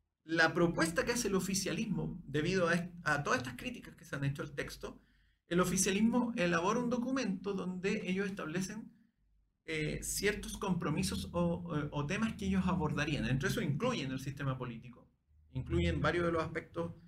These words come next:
que yo mencioné, incluyen, pero esto es, es lo chistoso,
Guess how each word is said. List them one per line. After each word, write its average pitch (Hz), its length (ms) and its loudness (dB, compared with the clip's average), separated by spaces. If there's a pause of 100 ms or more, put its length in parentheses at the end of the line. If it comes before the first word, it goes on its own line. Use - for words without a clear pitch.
(260)
que 151 120 -4
yo 151 100 -2
mencioné, 170 540 0 (340)
incluyen, 175 880 4 (480)
pero 175 180 4
esto 220 260 4
es, - 380 2
es 190 80 4
lo 190 140 4
chistoso, 196 640 -2